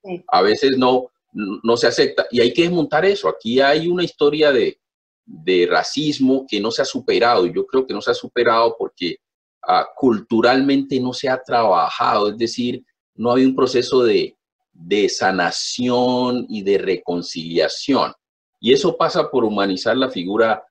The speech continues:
Speaker 2: ah, del, del, de la, de la persona, de la persona negra afrodescendiente. Hay, hay muchos estereotipos, estigmatización, prejuicios, muchos símbolos que consolidan esa imagen de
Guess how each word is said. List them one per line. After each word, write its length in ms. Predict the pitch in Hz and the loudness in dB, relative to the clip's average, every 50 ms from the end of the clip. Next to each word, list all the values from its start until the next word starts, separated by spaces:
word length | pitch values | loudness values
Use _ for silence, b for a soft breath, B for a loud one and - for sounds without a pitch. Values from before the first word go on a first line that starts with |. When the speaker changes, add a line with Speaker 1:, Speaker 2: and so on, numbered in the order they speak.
| _ _ _ _ _ - | _ _ _ _ _ -2
Speaker 2:
ah, 280 | - - - - - 80 | 2 2 2 2 0 -2
del, 300 | 85 95 90 85 - - - | 0 0 0 0 -2 -8 -10
del, 500 | 71 82 90 90 85 80 80 76 - _ - | -4 0 0 0 0 -2 -6 -8 -12 _ -12
de 180 | 78 85 85 | -6 -4 -2
la, 120 | 85 80 - - - - | -2 -2 -4 -8 -20 -10
de 160 | 80 - - | -4 -4 -2
la 160 | - - - | -2 -2 -2
persona, 480 | - - - - - 104 107 107 107 - | -4 -6 -6 -4 -4 -2 -2 -2 -2 -4
de 120 | 92 95 92 | -2 -2 -2
la 120 | - - | -2 0
persona 440 | - 107 - - - 107 104 101 98 | -2 -6 -6 -4 -4 -2 -2 -2 -2
negra 460 | 98 98 101 101 98 101 95 87 85 | -2 -2 -2 -2 -2 0 0 0 0
afrodescendiente. 760 | - - 104 98 98 - - 76 80 98 92 - - _ - _ _ _ _ _ _ _ _ _ - | 0 -2 -2 -2 -2 -2 -4 -4 -2 -2 -4 -4 -4 _ -20 _ _ _ _ _ _ _ _ _ -4
Hay, 540 | - 95 101 110 110 113 117 120 120 - - _ _ _ _ _ _ _ _ - | 0 2 2 4 4 2 0 -2 -4 -6 -14 _ _ _ _ _ _ _ _ 0
hay 260 | 101 104 113 120 120 | 2 4 4 4 4
muchos 380 | 123 127 131 131 - 139 - 117 | 4 2 2 2 2 0 -2 -2
estereotipos, 1040 | 104 - - 113 95 90 87 - - - 113 - - - - - 98 95 90 - | -2 -2 0 2 2 2 2 0 -2 -4 -4 -4 -4 -6 -4 0 0 0 0 0
estigmatización, 1500 | 85 - - - - 82 82 82 80 78 76 - - 76 - 76 - - - - 98 101 98 98 95 92 92 92 87 87 _ _ | -2 -6 -6 -8 -12 -12 -10 -8 -6 -8 -8 -8 -12 -8 -6 -4 -4 -4 -6 -4 0 2 2 2 2 0 0 -4 -8 -12 _ _
prejuicios, 800 | - - 80 80 90 92 104 104 95 - - 90 85 - - - _ _ _ _ _ _ - | -4 -4 -4 -2 -4 -4 -6 -6 -6 -6 -2 -2 -2 -2 -2 -8 _ _ _ _ _ _ -6
muchos 400 | 117 139 156 - 185 175 - - | -4 -4 -2 0 0 0 0 -2
símbolos 500 | - - 175 175 160 156 156 151 - - | -4 -2 -2 0 0 0 0 -2 -2 -4
que 140 | 127 110 - | -6 -4 -2
consolidan 720 | 113 107 104 - - 95 101 107 120 127 131 127 120 120 | -2 -4 -2 0 -2 -2 0 0 0 0 0 0 0 -2
esa 260 | 120 117 - - 110 | -2 -2 0 -2 -2
imagen 460 | 101 98 104 120 120 101 92 82 78 | -2 0 -2 -2 -2 -2 -4 -6 -4
de 340 | 78 80 80 78 - - - | -2 0 0 0 0 -4 -12